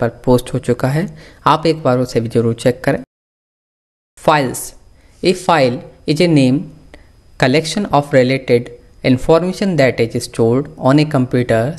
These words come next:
secondary storage, such as a hard disk or flash drive। Files can be of different type, such as text, image, ऑडियो और वीडियो फाइल। फाइल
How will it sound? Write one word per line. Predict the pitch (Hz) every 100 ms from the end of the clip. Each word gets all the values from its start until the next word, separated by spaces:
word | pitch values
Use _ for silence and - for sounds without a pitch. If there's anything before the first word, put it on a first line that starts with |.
| -
secondary | 135 - 135 156 151
storage, | - 127 107 95 - - - - - - - -
such | - 180 180 165
as | 131
a | 139 147 -
hard | 123 117 127
disk | 147 - - - 117
or | 135 -
flash | - 123 135 - - -
drive। | 139 104 92 - -
Files | 180 214 -
can | 156 139 120
be | 123 123
of | 120 - - - 135 127
different | 131 170 175 170
type, | 175 175 175 - _ -
such | 156 147 135 113
as | 113 - - - -
text, | 131 135 - - - _ _ - 143
image, | 123 120 117 - - - - _ - -
ऑडियो | 135 156 170 165 170 - -
और | 123 123
वीडियो | 131 127 151
फाइल। | 156 123 98
फाइल | 92 147 147